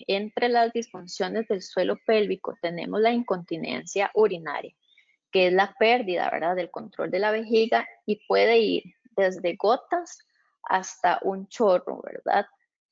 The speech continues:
También la incontinencia fecal, que va a ser una evacuación accidental de materia fecal, de materia fecal, perdón, y puede ir desde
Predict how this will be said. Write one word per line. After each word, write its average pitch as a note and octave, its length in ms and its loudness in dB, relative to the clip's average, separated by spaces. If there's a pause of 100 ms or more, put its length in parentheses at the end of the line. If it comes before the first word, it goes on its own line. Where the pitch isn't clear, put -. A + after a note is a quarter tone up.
(840)
También F#3+ 460 0
la A3 120 2
incontinencia A3 880 -2
fecal, B3+ 520 2
que F#3+ 120 -2
va F3 80 0
a E3+ 60 -6
ser G3 260 0
una G#3 220 -2
evacuación A3 1000 0 (320)
accidental F#3+ 880 0
de A3+ 120 2
materia E3+ 480 -2
fecal, B3+ 560 -2 (240)
de - 180 -6
materia F#3 380 -4
fecal, - 440 0
perdón, G3 420 -4
y A3 160 -2
puede G#3 360 2
ir A#3 220 0
desde F#3 480 -2